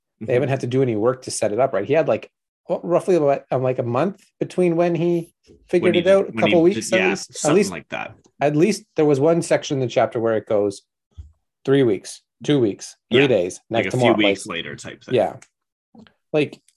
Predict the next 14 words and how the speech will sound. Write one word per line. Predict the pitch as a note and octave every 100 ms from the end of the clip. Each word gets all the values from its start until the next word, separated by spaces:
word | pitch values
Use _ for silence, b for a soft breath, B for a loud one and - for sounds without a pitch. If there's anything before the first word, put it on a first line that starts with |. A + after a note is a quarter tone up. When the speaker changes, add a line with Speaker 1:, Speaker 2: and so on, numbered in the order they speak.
| _ _ _ _ _ _ _ _ _ _ _
Speaker 1:
it's | D3+ -
just | A3+
really | C#3+ C3 E3+ F3+ E3 D3+ C3+ - - _ _ _ _ _ _ _ _
interesting | F3 D3 D3 - C#3 A#2+
that | A2+ A2
he, | A2 C3 A#2 A2 A2+ - - _ _ _ _ _ _ _ _
he | -
doesn't | A3 A#3
even | A#3+ A3+
think, | G#3+ F#3+
like, | F3+ E3+ _ _ _
"Let | A#2
me | C3+
ask | D#3 D3+